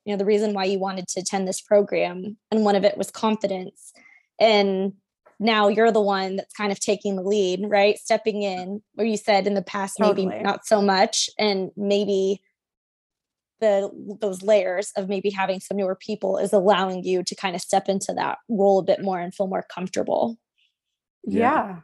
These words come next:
Speaker 2: I, I think you're right. Otherwise, you know, I, if it was maybe five years ago, I may have just waited and hoped for the best. And,
Speaker 3: Right.
Speaker 2: you know, now it's like, "Okay,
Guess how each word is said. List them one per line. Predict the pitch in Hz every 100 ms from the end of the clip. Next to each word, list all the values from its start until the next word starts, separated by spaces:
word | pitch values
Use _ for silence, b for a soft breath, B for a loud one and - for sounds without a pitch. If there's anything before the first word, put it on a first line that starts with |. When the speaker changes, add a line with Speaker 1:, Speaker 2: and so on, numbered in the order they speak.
| _
Speaker 2:
I, | 220 226 226
I |
think | 226 220 226 226
you're | 240 214
right. | 196 202 233 214
Otherwise, | 214 208 208 208 202 190
you | 226
know, | 202 202 208
I, | 208 196 - _ _ _ _ _ _ -
if | 226 233
it | 208
was | 226 202
maybe | 214 208 208
five | - 208 196
years | 196 202 208
ago, | 240 208
I | 180 196
may | 208 202 208
have | 208
just | 170 190 175 180 _ _ b b
waited | 190 214 220 269 254
and | 214
hoped | 208 214
for | 226
the | 214
best. | 196 208 220 277 - -
And, | 196
Speaker 3:
Right. | 196 196
Speaker 2:
you | 202 196
know, | 196 202
now | 208 208 208
it's | 208
like, | 214 208
"Okay, | 254 254 262 262